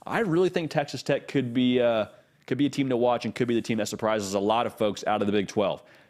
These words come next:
I've said this before, but if you disagree with that, you think the Big twelve is a little more solid than I do, look at T C U last year. Missed a bowl game in twenty-one, then made the national title in twenty-two. So that's all we have to say about that.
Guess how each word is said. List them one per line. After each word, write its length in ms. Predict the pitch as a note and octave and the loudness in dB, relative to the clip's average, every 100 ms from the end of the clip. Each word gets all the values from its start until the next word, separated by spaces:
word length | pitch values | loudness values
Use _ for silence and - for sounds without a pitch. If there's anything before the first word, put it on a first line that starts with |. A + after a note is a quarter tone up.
| _ _ | _ _
I've 120 | - G2 | -6 -2
said 140 | A#2 | -2
this 80 | A2 | -2
before, 380 | G2 - G#2+ A2 | -6 -2 0 2
but 120 | G#2 | 2
if 180 | F#2+ G2 | 0 0
you 260 | G2 F#2+ | 0 0
disagree 400 | F2+ G#2+ G#2 G#2+ | 0 0 2 2
with 180 | D#3 D#3+ | 2 2
that, 300 | F#3 F#3 - | 2 2 0
you 40 | |
think 140 | G#2+ A2 | -2 0
the 60 | |
Big 180 | G2 A2+ | 0 2
twelve 160 | A2 A2+ | 2 0
is 60 | |
a 20 | G#2 | 2
little 140 | A#2 | 0
more 160 | G#2+ G2+ | 2 0
solid 400 | - A#2 C3+ A#2+ | 2 2 2 2
than 80 | |
I 160 | G#2+ D3+ | 0 0
do, 260 | F3+ G#3+ G#3 - - _ | 2 2 0 -6 -20 _
look 180 | A2+ C3+ | -2 0
at 80 | D3+ | 0
T 140 | - | 0
C 180 | C#3 - | 0 2
U 80 | B2 | 2
last 300 | F#2+ D2 - | 4 0 -4
year. 160 | - - _ _ _ _ _ _ _ - | -8 -10 _ _ _ _ _ _ _ -2
Missed 200 | B2 - | 0 2
a 40 | |
bowl 240 | G#2+ A2 B2+ | 4 4 4
game 280 | B2+ B2+ A#2+ | 2 2 2
in 260 | A2 G2+ - - | 2 0 -4 -8
twenty-one, 840 | - A#2 G#2 F2 F#2+ C3 D3+ D3 | -2 0 2 0 2 2 2 0
then 140 | A#2+ | 2
made 320 | A2 G#2+ G#2 G2+ | 2 2 0 0
the 60 | |
national 440 | G2+ G2+ - G2 F2+ _ | 0 -2 -4 -6 -8 _
title 440 | - C#3+ A2 F2+ E2+ | -4 0 0 -2 -6
in 140 | E2+ | -8
twenty-two. 460 | - F#2+ E2 - D2+ | -6 -6 -6 -8 -8
So 260 | - F#2 D#2 - - _ _ _ _ _ _ _ _ _ _ _ _ | -2 -2 -2 -12 -20 _ _ _ _ _ _ _ _ _ _ _ _
that's 180 | F#2 G2 | -4 -2
all 80 | |
we 60 | F2 | -2
have 80 | D#2+ | -4
to 60 | |
say 140 | D#2+ E2 | -4 -6
about 240 | D#2+ - | -4 -6
that. 220 | C#2 - | -6 -8